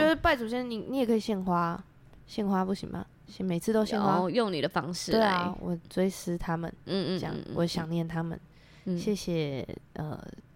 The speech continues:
Speaker 1: 我们家的祖先，让我们可以有这么好的基因，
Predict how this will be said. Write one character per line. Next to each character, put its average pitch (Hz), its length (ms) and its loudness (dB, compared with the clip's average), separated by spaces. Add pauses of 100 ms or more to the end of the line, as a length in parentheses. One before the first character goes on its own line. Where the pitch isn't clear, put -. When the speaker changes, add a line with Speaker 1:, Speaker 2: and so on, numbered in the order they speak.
Speaker 1:
我 151 100 -2
们 156 160 -2
家 170 120 0
的 170 80 0
祖 - 200 -6
先， 151 300 -6
让 156 160 -4
我 147 80 -10
们 147 300 -8
可 170 120 -4
以 165 100 -2
有 156 160 -4
这 - 140 -4
么 165 100 -4
好 160 140 -8
的 - 100 -10
基 170 220 -8
因， 165 360 -8